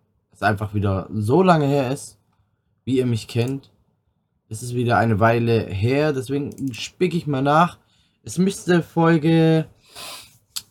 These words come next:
zweiunddreißig jetzt sein. Und ja, es ging mal wieder ein paar Wochen in die,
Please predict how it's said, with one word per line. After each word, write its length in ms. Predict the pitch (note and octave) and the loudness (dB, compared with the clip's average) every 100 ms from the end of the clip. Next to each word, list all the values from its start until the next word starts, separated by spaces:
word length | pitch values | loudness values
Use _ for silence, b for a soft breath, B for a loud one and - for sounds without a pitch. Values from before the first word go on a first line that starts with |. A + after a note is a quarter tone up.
| _ _ _ - | _ _ _ -14
zweiunddreißig 1200 | - G#2 G#2+ C3 C3+ A2 G2+ G#2+ C3 A#2 A2 G#2 | -10 0 2 4 2 2 2 2 2 -2 -4 -2
jetzt 460 | G#2 G2+ - - | -4 -6 -14 -10
sein. 680 | G#2 G#2+ B2 F3 G3+ G#3 F#3 - | -2 0 0 -2 -2 -6 -8 -10
Und 420 | A2 C3 C3+ A2 | -4 0 0 0
ja, 520 | G#2+ D3 B2 F2+ - | 4 4 4 0 -4
es 400 | - D3 - - - | -2 -2 -2 -12 -6
ging 260 | A#2 G3+ F#3+ | 0 2 4
mal 200 | E3+ D#3 | 4 4
wieder 160 | D3+ | 4
ein 100 | C3+ | 4
paar 200 | G#2+ A2+ | 4 2
Wochen 360 | B2 C#3 A#2 G2+ - | 0 -4 -6 -6 -4
in 240 | G#2+ A2 | 0 0
die, 400 | G#2+ G#2 G2+ | 2 2 0